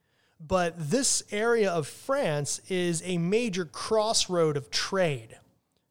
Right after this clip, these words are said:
to Belgium and Switzerland and Paris and beyond. So for a long time, this land has been fought over. The first recorded really big battle was in four fifty-five A D,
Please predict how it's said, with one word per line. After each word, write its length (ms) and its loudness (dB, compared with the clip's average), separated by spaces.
to 360 2
Belgium 500 0
and 120 -2
Switzerland 960 -2
and 560 -8
Paris 400 -2
and 100 -2
beyond. 560 0
So 200 2
for 200 2
a 60 4
long 280 0
time, 340 -2
this 180 0
land 360 -2
has 200 0
been 220 -2
fought 580 -4
over. 480 -2
The 140 -4
first 380 2
recorded 500 -2
really 280 0
big 340 -6
battle 380 4
was 280 0
in 540 -4
four 240 2
fifty-five 600 0
A 140 -4
D, 520 -2